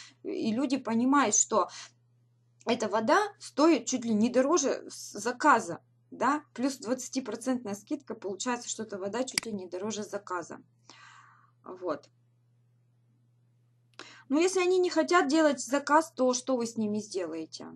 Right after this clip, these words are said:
Пусть ходят в магазин, В магазине з-, т-, таких зарплат не платят, как компания Faberlic платит. Тут уже ничего не сделать.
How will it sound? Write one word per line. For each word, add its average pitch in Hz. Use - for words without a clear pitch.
Пусть -
ходят 311
в 269
магазин, 233
В 202
магазине 254
з-, -
т-, -
таких -
зарплат 247
не 220
платят, 185
как 208
компания 180
Faberlic 170
платит. 160
Тут 208
уже 220
ничего 214
не 233
сделать. 208